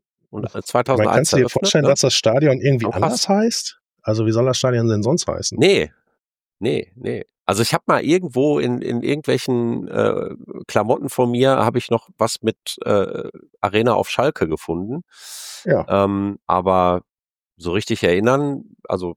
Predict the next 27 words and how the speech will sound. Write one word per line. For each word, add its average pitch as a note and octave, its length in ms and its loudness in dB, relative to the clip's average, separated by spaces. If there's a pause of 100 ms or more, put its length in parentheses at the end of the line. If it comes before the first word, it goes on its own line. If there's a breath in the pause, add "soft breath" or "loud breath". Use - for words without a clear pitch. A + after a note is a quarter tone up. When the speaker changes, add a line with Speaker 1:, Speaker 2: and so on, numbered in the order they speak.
(120)
Speaker 1:
für - 160 -8
mich G2+ 180 -4
war's A#2+ 200 2
auch B2+ 160 0
schon G#2 160 -6
immer A#2+ 180 0
die B2+ 80 -4
Feldhins A#2+ 380 -2
Arena, C#2 340 -4
muss E2+ 160 -10
ich G2+ 100 -8
auch F#2 120 -6
sagen. - 240 -14 (800)
Speaker 2:
Also F2+ 440 0
so G2+ 200 0
weit A#2 160 2
würde A2+ 100 2
ich A2+ 60 2
jetzt G#2 140 0
nicht C3+ 160 0
gehen, D#3 220 4 (380 loud breath)
aber, D#3 640 2 (120)
äh, B2 280 2 (260)
Speaker 1:
<laughs> - 280 -14
Speaker 2:
ich F#2+ 180 0
meine, G#2+ 320 0
welch-, G#2+ 240 -2